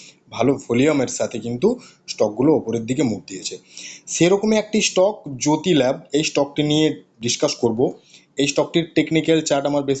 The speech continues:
ভালো লাগছে এবং, আহ, টেকনিক্যাল চার্ট দেখে বোঝার চেষ্টা করব এই স্টকটিতে আমাদের পোটেনশিয়াল কীরকম রয়েছে। তার আগে যারা চ্যানেলটি প্রথমবার ভিজিট করছেন, চ্যানেলটি সাবস্ক্রাইব করবেন, বেল আইকন প্রেস করবেন এবং অবশ্যই লাইক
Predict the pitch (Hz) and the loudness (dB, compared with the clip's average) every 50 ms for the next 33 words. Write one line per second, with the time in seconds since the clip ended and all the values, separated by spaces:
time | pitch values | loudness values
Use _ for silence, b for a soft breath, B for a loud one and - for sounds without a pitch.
0 | - - 117 113 117 131 135 120 110 - - - - 185 - _ _ _ _ _ | -4 -4 -2 0 2 4 2 2 0 -4 -6 -6 -8 -8 -8 _ _ _ _ _
1 | - 113 120 123 123 127 123 - b b b b b b _ _ - 117 117 117 | -4 -2 0 0 0 -2 -4 -8 b b b b b b _ _ -10 -6 -4 -2
2 | 113 - 135 120 139 139 139 147 151 143 143 - 147 135 139 139 - - 143 147 | 0 0 -2 0 0 -2 0 0 -2 -2 0 0 0 0 0 -2 0 0 0 0
3 | 143 - 151 147 151 147 - - 110 120 120 139 143 147 - - 123 - - 139 | 2 2 0 0 0 0 -2 -6 -8 -8 -4 -4 -6 -4 -2 -4 -4 0 0 -2
4 | - 135 131 127 131 131 127 123 - - 123 - - 131 113 135 123 120 120 123 | 0 0 -2 0 0 0 0 0 -2 -6 -6 -4 -4 -6 -4 -2 -2 -2 0 -2
5 | 127 123 - 127 120 - 131 127 123 - 131 127 123 123 - 113 110 - 123 120 | -2 -4 -4 -4 -2 0 -2 -2 0 0 0 0 0 0 -2 -4 -4 -2 -2 -4
6 | 113 104 104 101 98 - 135 143 135 B B B B B B B B B - 147 | -2 -2 -2 -2 -2 -4 -4 -6 -8 B B B B B B B B B 0 0
7 | 160 160 170 170 175 180 185 165 170 165 170 170 170 151 151 - 160 165 165 156 | 0 0 0 0 2 0 2 0 0 0 0 -2 -2 -2 -2 -2 0 0 0 0
8 | 147 143 151 151 - - 160 156 - 165 156 151 143 139 143 147 - - 127 - | -2 -4 -4 -6 -4 -4 -4 -2 -2 -2 0 2 2 2 0 0 0 -2 -2 -2
9 | - - 151 151 147 147 - 151 143 139 151 151 147 135 123 123 131 131 135 131 | -2 -2 0 0 0 0 0 -2 0 0 0 2 2 2 4 4 4 2 2 0
10 | 139 135 131 139 139 - - 143 135 143 143 135 120 123 123 117 113 117 - - | -2 -2 0 -2 -2 0 0 0 0 2 0 0 0 0 0 0 -2 -2 -2 -2
11 | 147 123 104 - - | 0 0 -2 -4 -6